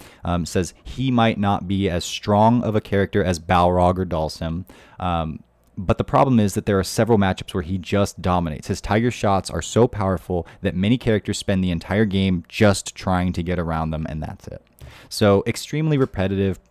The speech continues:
kind of predictable gameplay. Not predictable in, like, you knew when he was gonna throw 'em, but predictable in, like, this is what we're gonna get. This is not what we wanna do when we sit down to play, to watch, and all that stuff. And so Sagat soft banned in Japan,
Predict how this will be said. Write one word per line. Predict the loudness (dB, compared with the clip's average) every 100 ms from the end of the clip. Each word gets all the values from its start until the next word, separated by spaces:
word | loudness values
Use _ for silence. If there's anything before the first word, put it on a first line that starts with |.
| -10
kind | -2 0
of | 0
predictable | -2 -4 -4 -6 -4 -2 -2
gameplay. | -2 -2 -2 -2 0
Not | 0 0
predictable | -2 -4 -6 -6
in, | -4
like, | -4 -4
you |
knew | -4 -2
when | -2 -2
he |
was | -4 -6
gonna | -8
throw | 0 4 6
'em, | 6
but | 2
predictable | -2 -4 -4 -4
in, | -4
like, | -6
this | -6 -6 -4
is | -4
what | -4
we're | -2
gonna | 0 0
get. | 0 -2 -4
This | -6 -10
is | -10
not | -8 -6 -4 -4 -4
what | -6
we | -6
wanna | -6 -4 -4 -4
do | -4 -4
when | -4
we | -6
sit | -8 -8
down | -6 -6
to | -6
play, | -6 -4 -2 -4
to | -6
watch, | -6 -6 -8 -8
and | -8
all | -6
that | -8
stuff. | -10 -12 -10
And | -10
so | -4 -4 -4 -10 -8
Sagat | -4 2 4 4 0 _
soft | -6 2 4 4 0
banned | -4 0 0 0
in | -4
Japan, | -6 -4 2 4 4 2